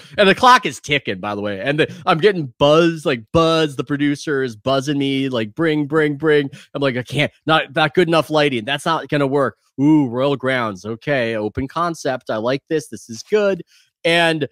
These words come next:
Speaker 2: I try to set up by the coffee station, but a guy's literally trying to get coffee and, like,
Speaker 1: Right.
Speaker 2: elbowing me out of the way. I go across facing the sugar cream station, balance the phone on a wall mount piece of artwork,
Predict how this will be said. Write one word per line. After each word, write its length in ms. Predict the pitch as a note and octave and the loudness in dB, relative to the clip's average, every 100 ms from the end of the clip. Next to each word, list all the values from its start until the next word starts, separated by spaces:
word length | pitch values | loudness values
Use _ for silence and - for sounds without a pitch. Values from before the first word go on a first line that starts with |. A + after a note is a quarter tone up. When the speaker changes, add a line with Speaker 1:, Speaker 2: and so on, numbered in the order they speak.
| _ _ _ | _ _ _
Speaker 2:
I 80 | D#3 | -4
try 180 | D3+ G3+ | -2 0
to 80 | F#3 | -2
set 300 | - F#3 F3 | -2 0 2
up 220 | F3 D#3+ | 2 0
by 160 | E3+ D#3 | -2 -2
the 100 | B2+ | -2
coffee 460 | - D#3+ E3+ E3+ | -2 0 0 -2
station, 640 | C#3 - B2 A#2+ - A#2+ A2+ | -6 -4 -2 -2 -4 -4 -4
but 100 | B2+ | -6
a 60 | D3+ | -6
guy's 360 | C#3+ D3 C#3+ B2 | -2 -2 -2 -4
literally 380 | C3+ C3+ B2+ | -2 -2 -4
trying 220 | A#2 B2+ A#2+ | -6 -6 -6
to 60 | |
get 280 | G#2 A#2 - | -6 -8 -8
coffee 560 | - A#2+ G#2+ G2+ D#2 - | -4 -4 -4 -8 -14 -12
and, 140 | C3 | -8
like, 160 | B2+ A2+ B2+ | -6 -6 -2
Speaker 1:
Right. 140 | A#2+ | -2
Speaker 2:
elbowing 340 | B2 B2 A#2+ | -2 -4 -4
me 100 | A#2 | -4
out 160 | A#2 A#2 | -4 -4
of 60 | A2+ | -4
the 100 | A2 | -4
way. 240 | G#2+ F2+ _ _ _ | -4 -6 _ _ _
I 80 | C#3+ | -4
go 300 | C3 D3+ E3+ | 2 2 4
across 720 | - - F#3+ G#3 D#3+ D3 - - _ | 0 0 4 6 4 2 -6 -18 _
facing 460 | F#3+ A#3+ A3+ A3+ G3 | -4 -2 -4 -4 0
the 300 | D#3+ D3+ C#3 | 2 2 -2
sugar 380 | - E3 D3+ C#3+ | -4 -4 -2 -4
cream 300 | - C#3 A#2+ | -2 -2 -2
station, 580 | - A#2+ A#2 - A#2 A2 - _ _ - | -4 -2 -2 -2 -6 -6 -10 _ _ -10
balance 600 | G#2+ C#3+ G#3+ B3+ A#3+ - | 0 2 4 2 -2 -4
the 120 | F#3+ | -6
phone 440 | - F3 E3+ E3+ E3 | 0 2 2 2 0
on 100 | D3 | 0
a 100 | A#2+ | 0
wall 400 | A2+ A#2+ D#3 E3 | 2 2 4 2
mount 340 | C#3+ C3+ B2 | 0 -2 -6
piece 220 | - C#3+ B2+ | -8 -6 -4
of 60 | |
artwork, 560 | A2+ C3+ C#3+ A#2 G2+ F#2+ | 2 2 2 -2 -6 -6